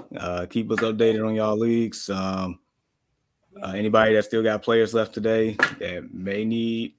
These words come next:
a Christmas miracle or so, you know, good luck to you there. Um, but yeah, deuces. Uh, so lastly, Mister Reed, where can they find us?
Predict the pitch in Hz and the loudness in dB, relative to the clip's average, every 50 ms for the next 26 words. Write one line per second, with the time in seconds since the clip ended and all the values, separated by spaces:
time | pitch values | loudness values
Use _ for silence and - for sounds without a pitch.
0 | _ - 120 - - 135 123 - 131 120 113 123 127 127 127 127 127 131 131 127 | _ -12 -12 -4 -2 -4 -2 -2 -6 -4 -2 0 0 0 0 -2 -2 -2 -2 -2
1 | 123 - 135 131 131 127 127 123 - _ _ - - - - - - - - - | -2 0 2 2 4 4 2 0 -6 _ _ -20 -20 -20 -18 -18 -18 -18 -20 -20
2 | - _ _ _ _ - - - - - - - - 85 85 85 87 92 - - | -20 _ _ _ _ -20 -20 -20 -20 -20 -20 -14 -14 -12 -10 -10 -10 -12 -12 -14
3 | - - 85 - 98 - - - - - - - 92 101 107 113 117 117 - - | -14 -14 -14 -14 -14 -14 -14 -14 -14 -12 -12 -6 -6 -4 -2 0 -2 -2 -2 -2
4 | - 120 117 117 113 117 127 139 151 160 156 - _ _ _ - - - - - | -2 0 0 2 2 2 2 2 0 -2 -6 -12 _ _ _ -20 -18 -18 -16 -16
5 | - - - - - - - - - - - - - - - - _ _ _ _ | -18 -18 -16 -16 -16 -14 -16 -18 -20 -20 -20 -20 -20 -20 -20 -20 _ _ _ _
6 | _ _ _ _ _ _ 104 101 98 98 95 95 95 95 95 95 92 87 90 _ | _ _ _ _ _ _ -4 -2 0 0 0 -2 -2 -2 -2 -4 -4 -6 -10 _
7 | _ - 113 113 117 131 131 107 - _ _ _ - _ - - _ _ - _ | _ -6 0 2 6 6 4 4 2 _ _ _ -20 _ -20 -20 _ _ -20 _
8 | _ _ _ _ _ _ _ _ _ _ _ _ _ _ _ _ _ _ _ _ | _ _ _ _ _ _ _ _ _ _ _ _ _ _ _ _ _ _ _ _
9 | _ _ _ _ _ _ - 110 127 139 135 - 127 113 101 - - - - - | _ _ _ _ _ _ 0 2 2 2 2 0 -2 -2 -2 -4 -10 -12 -12 -10
10 | - 107 107 107 107 107 104 104 101 101 98 98 - - - - - - - - | -4 0 2 2 4 4 2 2 0 -2 -4 -6 -12 -14 -14 -14 -12 -12 -20 -20
11 | - - - - 123 110 107 117 127 131 127 127 - 117 107 98 95 - - - | -20 -16 -2 -2 0 0 4 4 4 4 4 2 0 -2 -2 -4 -4 -6 -10 -14
12 | - - - - - - - - - - - - - - - - - - - - | -14 -14 -16 -16 -18 -18 -18 -18 -20 -20 -20 -20 -20 -20 -18 -18 -18 -18 -18 -18
13 | - - - - - - 127 113 - 127 127 143 147 151 147 139 - 110 117 113 | -16 -18 -18 -16 -8 -6 -6 -4 -4 -2 0 2 4 4 2 2 2 -2 -2 -2
14 | 127 117 117 113 - 98 92 90 85 - - - | -2 -4 -4 -4 -4 -6 -6 -6 -8 -10 -14 -18